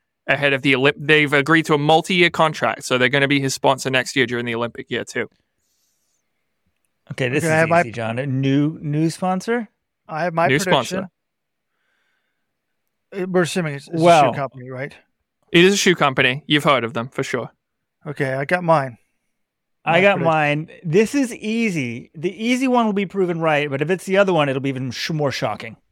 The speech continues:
Speaker 3: Yes, and I have a
Speaker 2: Uh,
Speaker 3: second one. I have a second option.
Speaker 2: Yeah,
Speaker 3: So
Speaker 2: I
Speaker 3: we
Speaker 2: just,
Speaker 3: say,
Speaker 2: same with me now. They
Speaker 3: we say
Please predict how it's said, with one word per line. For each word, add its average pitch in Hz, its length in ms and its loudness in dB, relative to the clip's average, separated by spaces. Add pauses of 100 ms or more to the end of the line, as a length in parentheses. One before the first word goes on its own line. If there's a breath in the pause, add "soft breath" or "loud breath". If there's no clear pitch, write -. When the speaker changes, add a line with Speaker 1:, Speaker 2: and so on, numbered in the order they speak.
(280)
Speaker 3:
Yes, 147 420 0
and 180 80 -8
I 175 140 4
have 185 100 2
a 196 40 0
Speaker 2:
Uh, - 20 0
Speaker 3:
second 196 340 0
one. 143 140 -2
I 147 40 -2
have 170 120 0
a 160 40 -6
second 190 320 0
option. 151 280 0
Speaker 2:
Yeah, 156 260 2
Speaker 3:
So - 140 -20
Speaker 2:
I 160 100 2
Speaker 3:
we 180 80 2
Speaker 2:
just, 170 120 -2
Speaker 3:
say, 185 120 6
Speaker 2:
same 175 180 -2
with 165 120 -6
me 170 120 -2
now. 127 300 -4 (580)
They 180 220 -6
Speaker 3:
we 165 80 -6
say 185 160 0